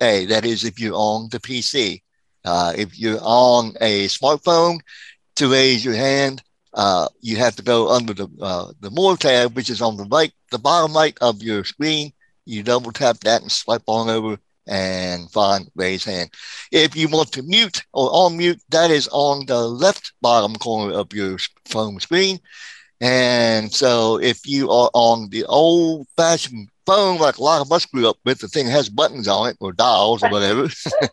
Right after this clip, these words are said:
<laughs> uh, star nine is to raise and, uh, I mean, yeah, let me see if I got this right. Uh,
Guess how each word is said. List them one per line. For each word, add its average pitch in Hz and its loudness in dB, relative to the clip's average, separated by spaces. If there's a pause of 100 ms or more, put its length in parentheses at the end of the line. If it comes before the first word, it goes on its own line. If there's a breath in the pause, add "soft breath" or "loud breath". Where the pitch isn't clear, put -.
<laughs> - -12
uh, 127 4 (100)
star 208 4
nine 185 2 (100)
is 120 -2
to 131 -2
raise 160 4
and, 123 -4
uh, 110 2 (100)
I 123 2
mean, 143 -2 (2250)
yeah, 131 2
let 120 -2
me 135 -4
see 139 0
if 127 0
I 131 4
got 117 0
this 107 -6
right. 104 2
Uh, 98 4